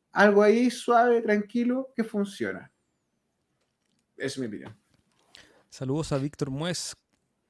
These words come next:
Speaker 2: ¿Estás dándole algún seguimiento a Rebuto? Me interesa mucho el producto de gestión de suscripciones. ¿Crees que tiene buen potencial para poder cumplir lo que prometen?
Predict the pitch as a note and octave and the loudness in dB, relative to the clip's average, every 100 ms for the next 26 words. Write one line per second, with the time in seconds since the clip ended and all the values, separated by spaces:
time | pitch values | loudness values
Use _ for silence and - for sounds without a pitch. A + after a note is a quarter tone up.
0 | _ _ _ _ _ _ - A#2+ D3 C#3+ | _ _ _ _ _ _ -16 -12 -10 -6
1 | D#3+ E3+ E3+ E3+ - C3 C3 D#3 - D3 | -4 -4 -4 -4 -6 -8 -6 -8 -6 -6
2 | C#3 D#3 F3 D3 A#2 A#2+ D#3 G3 D#3 C3 | -6 -4 -4 -2 -2 -4 -4 -4 -2 -2
3 | C#3 D3+ D3 C#3+ - D3 - C#3 C#3 D3+ | -4 -4 -4 -4 -4 -8 -2 -2 0 -2
4 | C#3 C3+ - C#3+ C3 C#3 - A#2 - C3 | -4 -4 -6 -6 -6 -10 -12 -14 -8 -6
5 | A2+ A#2+ B2 C3+ - _ _ _ _ - | -6 -6 -6 -6 -6 _ _ _ _ -14
6 | B2+ C3 C3 C3+ C3+ B2+ C3+ - D3 A#2+ | -10 -6 -4 -4 -4 -4 -4 -2 -2 -4
7 | - C#3+ - C#3 A#2+ B2+ - B2 - B2 | -8 -10 -6 -6 -4 -6 -6 -10 -6 -6
8 | C#3 C#3 C3+ A#2+ A2 B2 D#3+ G#3 | -4 -4 -4 -4 -4 -4 -4 -6